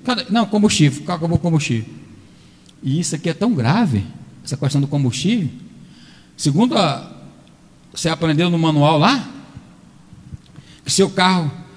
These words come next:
a-, atrapalhar o trânsito, vai destruir, a-, a-, a-, arrebentar, até problema, alguém bater, colidir com alguém devido à falta de combustível, seu carro tá parado,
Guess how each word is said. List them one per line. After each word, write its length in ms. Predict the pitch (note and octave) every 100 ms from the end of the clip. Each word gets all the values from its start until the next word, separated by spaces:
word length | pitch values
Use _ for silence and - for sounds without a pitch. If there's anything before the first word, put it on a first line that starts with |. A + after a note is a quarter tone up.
| - -
a-, 100 | C3+ - - - - -
atrapalhar 580 | C#3+ C#3+ E3 F3 D#3 E3+
o 80 |
trânsito, 300 | D3 D3 D3
vai 120 | D3 C#3+
destruir, 500 | D#3 D#3 D3+ D3 C#3
a-, 60 |
a-, 440 | A#2 - C3+ C3+ B2+
a-, 180 | - D#3
arrebentar, 880 | C3+ E3 E3+ C#3 E3+ F#3+ D#3 - -
até 120 | G3
problema, 360 | A3 F3 F#3+
alguém 180 | E3+ F3
bater, 720 | F3 D#3+ - F#3+ F#3+ C#3+ - - - -
colidir 320 | F3+ F3 C#3+ G3+
com 80 |
alguém 300 | F#3+ C#3+ F#3 E3 G2
devido 560 | E3 C#3+ F3 F3 D3 B2 -
à 80 |
falta 320 | A2+ G3 G#3 G3+
de 60 |
combustível, 600 | - E3+ C#3 - D#4 B3+ - - - - - -
seu 140 | - D#3+
carro 180 | G3 F#3
tá 100 | G3
parado, 560 | E3+ C3+ F#3 D4 G3+